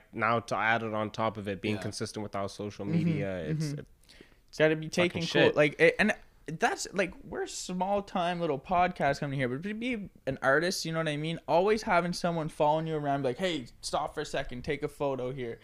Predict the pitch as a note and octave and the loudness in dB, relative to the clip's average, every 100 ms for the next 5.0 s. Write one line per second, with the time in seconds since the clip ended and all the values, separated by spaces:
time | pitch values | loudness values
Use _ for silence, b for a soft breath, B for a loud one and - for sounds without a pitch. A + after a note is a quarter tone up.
0 | B B B B D#3 D#3+ - B3+ A3 G3+ | B B B B -2 -2 0 0 0 0
1 | G3+ F#3 D#3 - F#3+ G#3+ G3+ F3 D#3+ D#3 | 0 0 -4 0 0 0 0 2 4 2
2 | D#3+ D3+ C3+ - E3 F3 - C#3 - E3 | 4 2 2 4 6 6 4 2 2 6
3 | D3+ C#3 C3 C3 C#3+ - b b - F#3 | 6 6 2 0 -2 -12 b b -2 4
4 | F3+ D3+ C#3+ D3 C#3+ - D3 C#3 A#2 A#2+ | 6 6 6 6 2 0 0 0 -4 -6